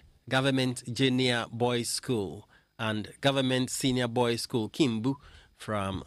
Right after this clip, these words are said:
nineteen twenty-seven to nineteen thirty-seven.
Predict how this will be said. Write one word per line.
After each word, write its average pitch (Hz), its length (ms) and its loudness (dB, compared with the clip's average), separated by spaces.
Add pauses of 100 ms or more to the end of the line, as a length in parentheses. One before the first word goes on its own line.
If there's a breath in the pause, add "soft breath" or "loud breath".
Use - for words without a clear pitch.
nineteen 135 560 0
twenty-seven 127 840 -2 (240 loud breath)
to 135 120 2
nineteen 117 580 0
thirty-seven. 104 920 -4